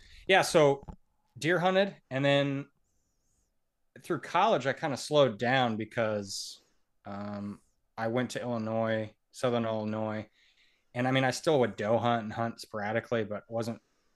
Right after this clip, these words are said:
you know, I was getting my degree and playing sports and stuff, and I just didn't,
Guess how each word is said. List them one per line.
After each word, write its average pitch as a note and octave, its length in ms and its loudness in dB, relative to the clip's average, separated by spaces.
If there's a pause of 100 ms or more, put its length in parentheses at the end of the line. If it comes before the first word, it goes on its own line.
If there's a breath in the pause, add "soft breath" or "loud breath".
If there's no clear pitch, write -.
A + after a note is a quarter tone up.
(180)
you B2 80 -12
know, F#2+ 180 -14 (220)
I A#2+ 80 -2
was A2 120 -6
getting B2+ 220 2
my A#2+ 140 2
degree A2+ 420 0
and F#2+ 260 -8 (140)
playing A#2 260 0
sports G#2+ 440 -4
and A2 80 -8
stuff, A2+ 240 -4
and A2+ 80 -2
I A2 40 0
just G2+ 160 -10
didn't, G2 280 -8